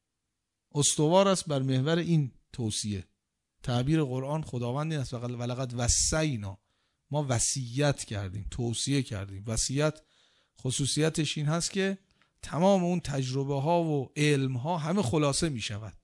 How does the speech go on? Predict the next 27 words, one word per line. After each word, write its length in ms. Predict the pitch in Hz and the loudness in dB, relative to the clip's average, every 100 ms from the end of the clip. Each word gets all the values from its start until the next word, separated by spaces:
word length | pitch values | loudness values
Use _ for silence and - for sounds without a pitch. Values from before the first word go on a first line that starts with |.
| _ - | _ -12
به 80 | |
صورت 380 | 127 143 151 147 | -6 -2 -2 -2
کوتاه. 540 | 139 123 120 107 90 _ _ _ _ _ _ _ _ _ _ - | -8 -8 -4 -4 -6 _ _ _ _ _ _ _ _ _ _ -6
همه 580 | 185 202 247 285 254 | 4 6 6 6 4
اون 240 | 226 233 214 | 2 0 -4
توصیه 540 | - 175 156 175 170 | -2 -2 -2 -2 -2
ها 220 | 160 190 | 0 0
را 300 | 220 240 233 - | 0 -2 -4 -6
خداوند 580 | 151 147 147 202 180 | -2 0 0 0 -2
جمع 540 | 127 135 196 220 202 151 | 0 2 4 4 2 0
کرده 380 | - 139 147 214 | -4 -6 -4 -4
است 200 | 208 180 | -4 -2
در 160 | 147 | -2
یک 220 | 170 165 | 0 -2
توصیه، 500 | - 123 110 - 110 - _ _ | -4 -8 -6 -8 -10 -12 _ _
که 100 | - | 0
اون 120 | 180 196 | 2 4
توصیه 400 | 180 156 190 196 | 2 0 -2 -2
چیست؟ 380 | 226 262 240 - _ _ _ - | 0 0 -2 -8 _ _ _ 0
"ان 220 | 185 175 | 2 2
اتقوا 540 | 143 - - 131 143 | 0 -4 -8 -6 -2
الله." 400 | 196 185 170 165 - - _ _ _ _ _ _ _ _ _ _ - | -2 0 2 2 0 -8 _ _ _ _ _ _ _ _ _ _ -6
تقوای 440 | 127 131 147 180 | -2 0 2 2
خدا 260 | 156 147 147 | 2 0 0
رو 100 | 135 | 0
پیشه 300 | - 101 110 | -4 -8 -8
کنید. 440 | 110 98 92 - | -10 -12 -14 -20